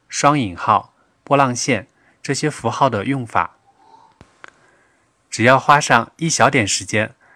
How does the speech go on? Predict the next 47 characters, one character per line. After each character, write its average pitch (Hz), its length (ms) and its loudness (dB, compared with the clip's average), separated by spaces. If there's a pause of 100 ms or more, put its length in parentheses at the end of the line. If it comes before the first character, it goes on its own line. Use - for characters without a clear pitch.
(120)
了 113 180 2
解 131 200 0
了 98 120 -2
这 120 80 -6
些 131 160 -4
符 120 200 -10
号 135 160 2
的 117 100 0
用 143 180 -2
法， 95 260 -2 (340)
那 110 160 2
么， 95 240 -4 (460)
一， 135 300 -2 (340)
你 139 120 4
已 139 80 6
经 135 240 0
比 98 160 -6
地 123 100 -4
球 110 160 -4
上 107 240 0
百 95 200 -4
分 123 120 -4
之 139 60 0
九 107 160 -4
十 120 160 -6
以 104 80 -4
上 107 180 -4
的 95 80 -6
人 90 220 -8 (100)
更 131 200 -4
善 123 280 0
于 104 80 -4
使 113 220 -8
用 101 240 -4
这 117 100 -6
个 101 140 -2
最 139 220 -2
伟 92 160 -4
大 110 180 4
的 95 160 -10
人 104 180 -4
工 135 220 -4
智 135 140 -4
能 104 120 -4
项 139 240 0
目 107 140 -4
了， 90 200 -8